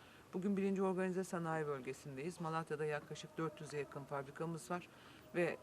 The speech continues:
bu fabrikadaki çalışan personel sayımızı da yaklaşık otuz bine çıkarmış vaziyetteyiz. <coughs> Bu çalışan,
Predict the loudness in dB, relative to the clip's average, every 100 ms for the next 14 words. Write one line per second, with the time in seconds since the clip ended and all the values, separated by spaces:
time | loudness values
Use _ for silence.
0 | -8 -2 2 2 2 -2 -2 -2 -2 -2
1 | -2 0 -2 0 -4 -4 -6 -6 -4 -4
2 | -4 -4 -6 -2 -2 -2 -6 -8 -12 -14
3 | -16 -18 -12 -8 -6 -6 -4 -4 -4 -2
4 | -2 -2 -6 -4 -4 0 -2 -2 -4 -4
5 | -2 -4 -4 -12 12 12 12 12 6 4
6 | 4 4 2 2 2 4 2